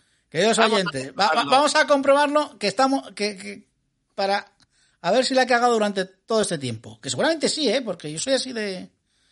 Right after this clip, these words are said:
Speaker 1: de torpe. Bueno, mientras tan-, mientras lo está buscando José, busca en, en ime de, en
Speaker 2: Sí,
Speaker 1: ime D B.
Speaker 2: sí, sí, está,
Speaker 1: Vale.
Speaker 2: me voy a la Internet Movida Tagasi.
Speaker 1: Bueno, yo mientras tanto voy comentando a la gente que, eh, si queréis vernos en YouTube, pues nada, busquéis el canal de Repaso en Serie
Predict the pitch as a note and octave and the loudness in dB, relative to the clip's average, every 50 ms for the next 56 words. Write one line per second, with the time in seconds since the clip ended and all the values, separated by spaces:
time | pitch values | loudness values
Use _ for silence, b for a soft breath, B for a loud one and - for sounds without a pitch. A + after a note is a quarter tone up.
0 | _ _ _ _ _ _ _ _ _ _ - F#3+ F#3+ D#4 D#4+ D4 - - A#2+ - | _ _ _ _ _ _ _ _ _ _ -14 -2 2 2 2 2 0 -4 -8 -8
1 | - _ _ _ B B B B B B B B B B - A3+ G#3+ E3 F3+ G3 | -10 _ _ _ B B B B B B B B B B 2 2 2 2 2 -2
2 | G3 G3 F#3+ G3+ F#3 A#3+ A#3+ A3+ G#3 G#3 F#3+ G3 G3+ G3 F3+ - - B3 B3 B3 | -2 0 0 0 0 0 -2 -2 -2 0 2 4 4 2 2 4 2 2 2 2
3 | C4 A#3+ A3 B3+ B3 A#3+ G3 A3 G#3+ - C4+ C4 A#3+ B3 A#3+ B3+ G#3+ A#3+ A3 A3 | 0 0 0 0 0 0 -2 -2 0 2 2 2 2 2 0 0 0 0 0 0
4 | G#3 A3 A3 G#3+ F#3+ F3+ E3+ E3+ E3+ E3 D#3+ D#3 D3+ D3 C3+ - _ _ _ _ | 0 0 0 0 2 2 2 2 2 0 0 -2 -2 -4 -6 -10 _ _ _ _
5 | _ - F3 F#3 F#3+ D#3+ D#3 C#3 C3 D3+ D3 C#3 B2+ - _ - - D3+ C#3+ C#3 | _ -8 -6 -4 -2 -2 -2 0 2 2 2 2 0 -2 _ -2 0 2 2 2
6 | C3+ G2+ G#2+ G#2 A#2 A#2 A#2+ C3+ C#3 C#3+ C#3+ C#3 C3+ C3+ C3+ B2+ C3 C3 C3 C3 | 0 -4 -6 -8 -8 -4 -2 0 2 4 4 4 4 2 0 -2 -6 -6 -4 -4
7 | B2 B2+ A#2 A2 - G2 G#3 G3 D#3 E3 G#3 A3 B3 A#3 A#3+ G3+ C4 C4 A#3+ A#3+ | -2 -2 -2 -2 0 0 0 2 2 0 0 0 0 0 0 0 0 0 0 0
8 | A3 G3+ G#3+ G#3 G3+ G3+ F#3+ F#3 F#3 F3+ F3+ E3+ E3 - - A#3 A3 G#3+ B3+ G#3+ | 0 2 0 0 0 -2 -4 -2 -2 0 0 0 0 -2 -4 -6 -4 -4 -4 -4
9 | F3+ - F#3+ G#3+ A#3 B3 B3 - - - D3+ D3 D3+ D3 C#3+ - - C#3 - C#3+ | -4 -2 -2 0 0 0 -2 -4 -4 -6 -4 -4 -4 -4 -6 -6 -8 -6 -6 -4
10 | D3+ E3 E3+ D#3+ D#3 F#3 G3 F#3+ F#3+ E3+ D3 C3+ - - - - F3 D#3+ D#3 D#3 | -2 -2 -2 -2 0 0 0 0 0 -2 -2 -2 -4 -6 -8 -8 -6 -4 -4 -4
11 | D3 E3+ F3+ F3 B3+ C#4+ D#4+ C#4 C4+ - D#3 C3+ A#2+ A2+ A2 A2+ A#2+ C3+ B2 B2 | -4 -4 -4 -2 -2 -2 -2 -4 -8 -10 -8 -8 -8 -8 -8 -8 -8 -8 -8 -6
12 | B2+ - F3 - D#3+ C#3 - - C#3 D3 D3 C3+ C#3 B2+ B2+ C3+ C#3 D#3 C#3 - | -6 -4 -4 -4 -4 -4 -4 -4 -2 -2 -2 -2 -4 -4 -4 -4 -4 -4 -4 -6
13 | C3+ C3 - G#3 G#3+ B3+ D4+ D#4+ | -6 -6 -4 -6 -6 -6 -8 -10